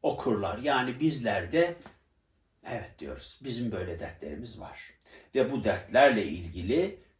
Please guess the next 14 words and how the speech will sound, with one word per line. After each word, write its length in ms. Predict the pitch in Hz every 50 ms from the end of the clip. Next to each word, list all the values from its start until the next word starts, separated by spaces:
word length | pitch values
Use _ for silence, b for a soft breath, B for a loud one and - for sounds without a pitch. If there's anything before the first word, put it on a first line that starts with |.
| _ _ _
çözümleri 680 | - - 120 104 98 95 92 90 82 82 - 87 -
de 120 | 143 139 120
ne 80 | 104
yazık 360 | 90 90 90 - - - - -
ki 180 | - 139 -
bilmiyoruz. 680 | 107 92 80 73 67 - - - - - - - - b b b b - -
Ya 120 | 277 269
da 200 | 277 - 160 -
biliyormuşuz 880 | 160 170 175 226 254 294 294 285 254 202 - - - 165 151 - - 139
gibi 380 | 147 139 139 143 147 - - -
ukalalık 680 | 156 - - 143 135 135 135 131 131 131 - 139 -
etsek 440 | 98 - - - - - - - -
de 140 | 147 107 87
bilmiyoruz. 760 | 85 - - - - - - - _ - - - - -